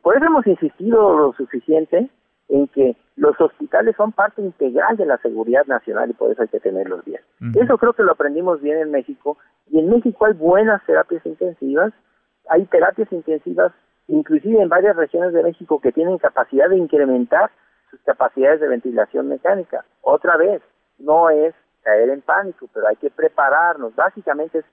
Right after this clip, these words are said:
Speaker 1: preparar las instituciones y muy particularmente las terapias intensivas por si un número elevado de personas requiere una máquina para respirar. Es lo principal.
Speaker 2: Ujú.
Speaker 1: Ahorita la, la labor que están haciendo ustedes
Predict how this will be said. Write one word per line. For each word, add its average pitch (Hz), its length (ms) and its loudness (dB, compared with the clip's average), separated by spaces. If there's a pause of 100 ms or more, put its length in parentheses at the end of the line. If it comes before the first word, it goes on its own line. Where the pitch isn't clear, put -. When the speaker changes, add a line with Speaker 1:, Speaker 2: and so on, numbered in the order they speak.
(380)
Speaker 1:
preparar 190 640 2
las 190 220 -4
instituciones 185 760 -16 (120)
y 156 100 -6
muy 202 300 2
particularmente 135 1040 -4 (300)
las 202 420 0
terapias 175 480 -2
intensivas 170 640 -4 (360)
por 220 300 0
si 226 160 -2 (240)
un 185 180 -6
número 202 320 2
elevado 143 520 2
de 185 100 -2
personas 202 540 -6 (360)
requiere 165 460 -4
una 170 220 -2
máquina 147 400 -6
para 110 220 -2
respirar. 98 400 -10 (120)
Es 214 100 2
lo 240 120 2
principal. 156 560 -2 (200)
Speaker 2:
Ujú. 107 240 -10
Speaker 1:
Ahorita 165 380 0
la, 123 200 2
la 123 260 0
labor 135 280 0
que 202 80 -6
están 190 200 -2
haciendo 180 320 -2
ustedes 196 360 0